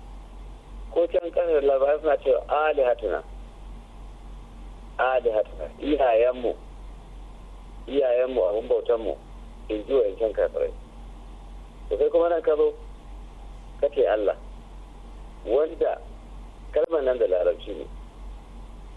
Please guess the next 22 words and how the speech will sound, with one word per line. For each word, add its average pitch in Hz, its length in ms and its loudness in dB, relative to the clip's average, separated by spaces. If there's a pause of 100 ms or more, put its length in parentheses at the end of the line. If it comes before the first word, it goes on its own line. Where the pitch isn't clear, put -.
(580)
Za 127 140 4
ka - 120 -8
iske - 320 -2 (140)
kowane 160 500 6
yare 110 380 4 (720)
yana 123 340 4
da - 160 0
irin 120 320 2 (640)
kalmar 127 280 2 (120)
da - 240 -8
ake 107 240 -2
faɗa 117 320 2 (520)
da 87 80 4
nufin 107 280 -2
cewa 101 320 6
wannan 98 640 4
shi - 240 -8
ne 92 140 0
Allah. 78 320 0 (560)
Mene 131 180 6
ne 135 100 4
kamala? 110 460 2